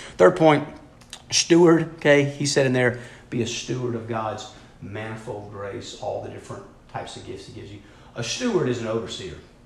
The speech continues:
A steward is a manager. A steward is somebody who gets other people's property and possessions, and they manage it, not for themselves, for others. So imagine,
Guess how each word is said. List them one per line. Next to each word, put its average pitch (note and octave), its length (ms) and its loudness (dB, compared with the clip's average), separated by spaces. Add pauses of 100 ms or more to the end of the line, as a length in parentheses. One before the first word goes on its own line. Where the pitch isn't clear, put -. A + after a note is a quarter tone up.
(160)
A B2 60 -16
steward F3+ 420 2
is - 80 -4
a - 80 -8
manager. F#2+ 420 -10 (480)
A - 80 -12
steward A#3 380 -2
is C3+ 140 -4
somebody A2 400 -4
who A#2+ 100 -6
gets A#2 340 -6
other C3 200 -4
people's D3 400 -8
property A#2+ 500 -4
and A2+ 80 -4
possessions, F#2 760 -10 (280)
and F#2 100 -14
they G2 100 -12
manage A#2 360 -4
it, F#2 120 -12
not F#2+ 200 -12
for - 60 -14
themselves, F#2 500 -12
for F#2+ 140 -12
others. - 340 -16 (440)
So C#3 360 0
imagine, B2 580 -2